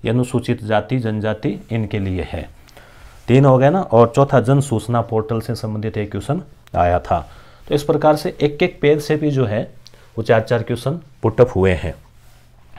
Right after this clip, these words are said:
तो ये माँ सरस्वती का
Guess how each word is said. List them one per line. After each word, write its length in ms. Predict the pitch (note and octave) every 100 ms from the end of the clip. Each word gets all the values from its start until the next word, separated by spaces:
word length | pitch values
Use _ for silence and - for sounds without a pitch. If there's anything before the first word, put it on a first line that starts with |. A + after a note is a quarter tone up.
| -
तो 60 | A2
ये 360 | G#2+ A#2 A2 - - - - -
माँ 160 | G#2+ A2+
सरस्वती 520 | A2 B2 B2 B2+ B2
का 400 | A#2 B2+ A#2+ -